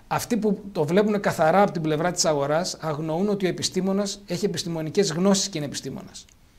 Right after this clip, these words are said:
Την εμπειρία του να βάλω τα χέρια μου και να γυρνάω ένα κουμπάκι, να πατάω κάτι άλλο και να αδειάζω ένα δοχείο, αυτό μπορώ να το μάθω ανά πάσα στιγμή, χωρίς να χρειάζεται να στίβω το κεφάλι μου και το μυαλό μου. Οι βασικές γνώσεις φυσικής, χημείας, μαθηματικών, αυτές είναι που πρέ-, που πρέπει να αποκτηθούν μέσα στο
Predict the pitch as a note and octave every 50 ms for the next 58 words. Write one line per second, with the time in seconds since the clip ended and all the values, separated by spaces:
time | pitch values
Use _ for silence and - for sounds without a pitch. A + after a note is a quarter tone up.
0 | - _ _ _ _ _ - F3+ F3 F3 E3 D3 D#3 D#3 D#3+ E3+ G3 G3+ G3 F#3
1 | E3+ E3 D3+ D#3 F3+ G3+ G3+ F#3+ D#3+ - G3+ F#3+ G3 F#3+ - F3 D#3+ D#3+ D3+ D3+
2 | E3 F#3 G3 F#3+ F#3+ - D3+ D3 F3+ F#3 - F3 D#3+ C#3 D3+ C#3+ - F#3+ F3+ -
3 | F3 E3+ - F3 F3+ F#3 F#3 F3 D#3+ D#3+ D3+ C#3 D3 F#3 F#3+ F3 F3+ F3 E3+ D#3+
4 | D#3 D3 C#3+ C#3 D3 B2+ - G3 G3+ G3 - G3 E3+ F#3 F#3 F#3 - F3 F3 F#3+
5 | F#3+ G3 F3+ E3+ D3+ - G3 G3+ G3+ G#3 - - D#3 E3+ G3+ G3+ - F3 F#3 G3+
6 | A3 A3+ A3+ G#3+ F#3+ F3 - E3+ E3 D#3 D3 C#3 A2+ - - - - - - -
7 | - F3+ E3 D#3+ D3+ D#3 C#3+ E3 D3+ - D#3+ D#3 D3 C#3+ C#3 C3+ C3 C#3 C#3 C#3+
8 | C#3 C#3 C#3 C3 C3 C3 - - - - - - - - - - D3 D3 D3+ D3+
9 | C#3+ A#2+ - - G#3+ G#3+ F#3 D#3+ F3 F#3+ G#3 G3+ G#3 G#3 - - F3+ C3 - D#3
10 | - - G#3+ G#3 G#3 - F3 E3 F3 G3 G3+ F3+ F3+ E3+ C#3+ E3 E3 D#3+ D3+ -
11 | G3+ G3 F#3 E3 - - G3+ F#3 G3+ F#3+ F#3 F#3 F3+ F3 E3+ E3 - - - D#3+
12 | C#3+ - F3 G3 G3 G3 F#3+ F3 - - - - - C3+ F3+ F3 F#3 F3 E3